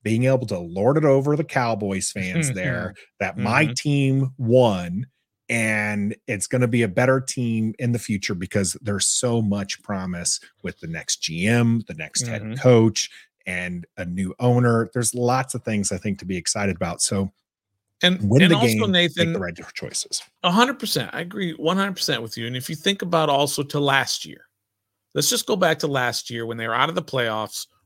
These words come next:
Speaker 2: week eighteen, game seventeen against the Cowboys, Sam Howell start.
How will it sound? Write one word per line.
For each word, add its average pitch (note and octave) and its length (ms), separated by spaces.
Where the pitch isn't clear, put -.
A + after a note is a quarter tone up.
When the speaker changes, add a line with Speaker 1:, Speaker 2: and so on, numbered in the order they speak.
Speaker 2:
week D3 260
eighteen, A#2 560
game B2+ 220
seventeen C#3 500
against A#2 240
the - 60
Cowboys, G#2 480
Sam B2 260
Howell A#2+ 280
start. - 340